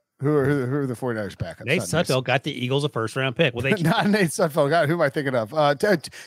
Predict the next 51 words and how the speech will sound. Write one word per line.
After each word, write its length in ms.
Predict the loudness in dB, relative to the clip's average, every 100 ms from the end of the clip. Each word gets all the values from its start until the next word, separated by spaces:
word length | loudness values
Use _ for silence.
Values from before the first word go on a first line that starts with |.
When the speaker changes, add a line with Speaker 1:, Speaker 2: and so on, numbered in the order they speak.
| -4
Speaker 1:
you 100 | 0
know 60 |
what? 160 | 2 0
Sudfeld 500 | -2 0 2 2 2
beat 240 | 0 2
hard 360 | 2 4 4 2
for 180 | 0 -2
sixteen, 500 | -2 -4 -2 -2 0
fourteen 380 | 0 0 0 2
games. 520 | 2 4 2 0 -4 _ -20 -20 -20 -20 _ _ _ _ _ _ _ -2
Speaker 2:
I 40 |
Speaker 1:
Because, 240 | 2 2 2
Speaker 2:
think 20 |
Speaker 1:
you 60 |
know 140 | 2 2
Speaker 2:
Beathard, 40 | 0
I 40 |
think 200 | 0 0
Beathard 280 | 2 2 2
just 180 | 0 -2
left, 260 | 0 0 -2
though. 80 |
I 40 | -4
think 120 | -4
he 40 |
signed 200 | -2 -4
somewhere 180 | -4 -6
else, 120 | -6
didn't 160 | -6 -8
he? 60 | 0
Speaker 1:
But 120 | 2
that's 240 | 2 2
my 160 | 2 2
point, 300 | 2 2 2
is 100 | 0
you 80 | 0
can 120 | 0
draft 340 | 0 2 2
a 40 | 0
quarterback 400 | 0 2 2 2
at 120 | 0
three, 300 | -2 0 2
but 160 | 2 0
you 80 | 0
don't 140 | 2
wanna 120 | 2
force 400 | 2 2 0 0
yourself 460 | -2 0 2 2 2
into 240 | -2 2
a 80 | 2
rookie, 640 | 2 0 0 0 2 2